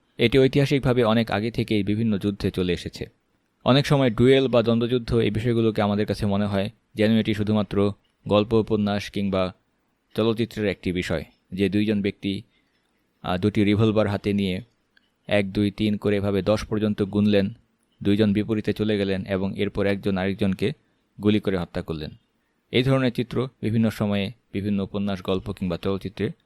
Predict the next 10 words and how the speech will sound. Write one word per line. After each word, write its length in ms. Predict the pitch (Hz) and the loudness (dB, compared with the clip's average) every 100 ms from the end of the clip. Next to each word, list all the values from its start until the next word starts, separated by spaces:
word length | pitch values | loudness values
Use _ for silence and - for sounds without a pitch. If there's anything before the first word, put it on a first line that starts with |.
| _ _ _ | _ _ _
প্রদর্শন 400 | 104 98 - 98 | -2 -2 0 -4
করা 180 | 90 80 | -2 -4
হয়। 200 | - - - _ _ _ - | -4 -8 -10 _ _ _ -4
এটি 200 | 117 127 | 0 0
হচ্ছে 220 | 117 104 | 0 0
ডুয়েল 220 | 110 110 | 2 2
সম্পর্কে 400 | 107 98 92 95 | 0 -4 -4 -4
আমাদের 200 | 90 87 | -4 -4
সাধারণ 400 | - 95 101 92 | -4 -4 -2 -4
ধারণা। 380 | 85 85 71 | -2 -4 -4